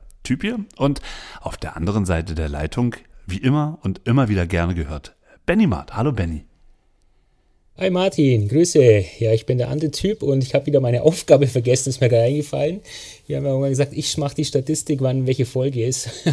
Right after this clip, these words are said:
Speaker 2: <laughs> Aber ich finde ja gut, dass du geguckt hast, hundertfünfundvierzig.
Speaker 1: Ja,
Speaker 2: Klingt gut.
Speaker 1: genau, es ist eine wirklich tolle Zahl. Ähm, für heute meine Lieblingszahl.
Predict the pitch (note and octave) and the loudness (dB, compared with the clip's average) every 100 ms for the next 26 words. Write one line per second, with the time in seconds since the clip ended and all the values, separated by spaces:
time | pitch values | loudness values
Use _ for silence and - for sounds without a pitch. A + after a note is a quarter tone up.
0 | - D#3 B2 - - - - - - C#3 | -2 -6 -6 -6 -10 -12 -18 -2 2 2
1 | - F#3 D#3+ E3+ D#3+ D3+ C#3 B2+ C3+ - | 2 -2 0 4 2 2 -2 0 -2 0
2 | G#2+ - A#2 A2+ A2+ A2 - A2+ - A2 | -2 0 -2 0 -2 -2 -2 -4 -2 -6
3 | - - _ _ C3 B2 G2+ A2 A2+ - | -6 -18 _ _ 0 0 -2 -6 -6 -8
4 | - D3+ F#2+ F#2 - - A#2+ G2+ F#2+ G#2+ | -4 -2 -2 -4 -8 -6 -6 -4 -2 -4
5 | - - B2+ F#2+ - D2+ D2+ - - G2+ | -6 -4 -4 -4 -6 -10 -12 -16 -12 -6
6 | F2+ F2 F2 C3 B2+ D3 A#2+ G2+ E2+ E2+ | -4 -4 -4 -2 0 0 0 0 -2 -6
7 | F#2 - - - | -12 -10 -12 -12